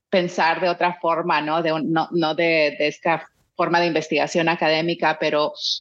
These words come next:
que en mi, ah, opinión nutre tu, tu alma de una, de una forma diferente, ¿no? Eh, y recientemente has publicado tu primer, eh, libro de, de poesía titulado No vine a hacerme la inocente,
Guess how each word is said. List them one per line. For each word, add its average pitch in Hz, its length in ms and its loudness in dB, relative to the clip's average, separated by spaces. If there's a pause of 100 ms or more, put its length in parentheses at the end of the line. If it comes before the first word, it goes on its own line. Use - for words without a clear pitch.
que 190 260 2
en 226 160 2
mi, 262 500 2
ah, 170 360 2
opinión 180 580 0
nutre 220 640 0
tu, 160 480 0
tu 175 140 0
alma 170 340 2
de 175 120 2
una, 156 340 0
de 156 140 2
una 156 220 0
forma 160 340 0
diferente, 151 760 0
¿no? 214 340 0 (340)
Eh, 180 140 -2
y 247 180 0
recientemente 240 640 0
has 220 120 -4
publicado 190 560 0
tu 170 340 0
primer, 160 680 2
eh, 170 100 0
libro 175 420 2
de, 151 360 2
de 151 140 0
poesía 196 880 0
titulado 170 760 0
No 175 220 0
vine 175 420 2
a 160 140 0
hacerme 160 480 -2
la 160 120 2
inocente, 202 800 -2